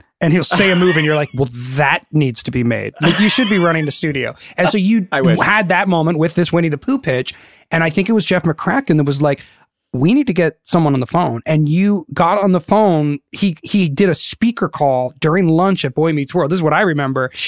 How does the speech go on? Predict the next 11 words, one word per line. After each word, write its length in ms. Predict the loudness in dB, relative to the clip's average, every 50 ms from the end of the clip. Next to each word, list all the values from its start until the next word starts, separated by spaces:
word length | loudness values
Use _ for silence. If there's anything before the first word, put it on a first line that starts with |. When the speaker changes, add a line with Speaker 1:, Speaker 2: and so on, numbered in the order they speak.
| -8 -8 -10 _ -2
Speaker 1:
And 260 | 0 0 2 2 2
Speaker 2:
Quite 160 | 2 0 0 0
possible. 400 | 0 0 0 0 2 2 2 2
Speaker 1:
got 100 | 2 0
somebody 460 | 0 2 2 2 2 2 2 0 0
higher 440 | -2 -4 -2 0 0 2 2 2 0
up 140 | 0 0 -2
at 80 | 0
Disney 500 | 0 0 0 2 2 0 0 0 -2 -4 -6 -12 -20 _ _ -4
and 360 | -2 0 2 2 0 0 -2 -4
said 440 | -2 -2 0 2 2 2 0 -2